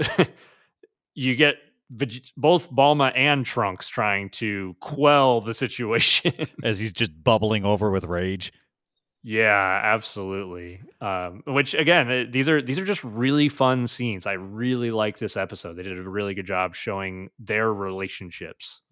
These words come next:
Speaker 2: Mm-hmm. And I believe they eventually end up at some sort of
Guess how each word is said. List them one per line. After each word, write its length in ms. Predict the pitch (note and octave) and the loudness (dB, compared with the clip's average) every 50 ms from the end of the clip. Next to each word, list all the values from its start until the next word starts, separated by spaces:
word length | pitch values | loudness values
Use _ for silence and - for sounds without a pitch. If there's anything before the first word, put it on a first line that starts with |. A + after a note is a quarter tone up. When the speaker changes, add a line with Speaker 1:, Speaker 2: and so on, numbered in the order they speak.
| - _ _ _ - | -20 _ _ _ -6
Speaker 2:
Mm-hmm. 520 | C3 C3+ C3+ B2+ A2 G2 G#2+ G#2 G2+ G2 F#2+ - _ _ _ _ - | -4 -2 -2 -2 -2 -2 -4 -4 -6 -6 -8 -12 _ _ _ _ -6
And 580 | - A#2 A2 G#2+ G2+ G2+ G2+ G2 G2 G2 F#2+ - - _ _ _ - _ _ _ _ _ _ _ _ _ _ - | 0 2 2 2 2 0 -2 -4 -6 -8 -10 -12 -14 _ _ _ -20 _ _ _ _ _ _ _ _ _ _ 0
I 100 | C#3 D3+ | 0 0
believe 560 | C3+ B2 C#3 C3+ D3 D#3+ F#3 F#3+ F#3+ F3+ D3+ | 2 2 2 4 4 4 4 4 2 2 2
they 340 | C#3 D3 D3 C#3 C3+ C3 B2+ | 4 4 4 4 4 4 2
eventually 600 | F2+ A2+ G#2+ C#3+ D#3 D3 - - C3+ B2+ A2 - - | 2 2 2 2 2 2 0 -2 -2 -2 -2 -2 -2
end 240 | A2+ A#2+ A#2 A2+ A#2 | -2 -2 0 2 2
up 220 | A#2 A2+ - - | 2 2 2 0
at 140 | G#2 D2+ - | -2 -2 -2
some 180 | - - C3 | -6 -6 -6
sort 240 | A2+ - - B2 A2 | -6 -4 -4 -2 0
of 340 | A2 G#2+ G2 F2+ E2+ E2 | 0 -2 -2 -4 -8 -14